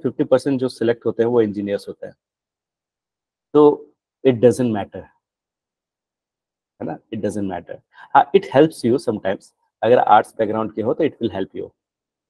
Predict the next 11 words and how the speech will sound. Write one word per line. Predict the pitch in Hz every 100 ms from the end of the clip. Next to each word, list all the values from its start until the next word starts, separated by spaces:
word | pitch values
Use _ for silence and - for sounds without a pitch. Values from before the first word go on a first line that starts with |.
| _ 131
but | -
it | 123
doesn't | 113 123 143
mean | 135 147
कि | 135 131 127 _ _ _ _ - - -
आपका | 120 - _ - 170 170
क्या | - _ - 160
होता | 135 117
है | 107
ना, | 135 180 _
जब | 101 127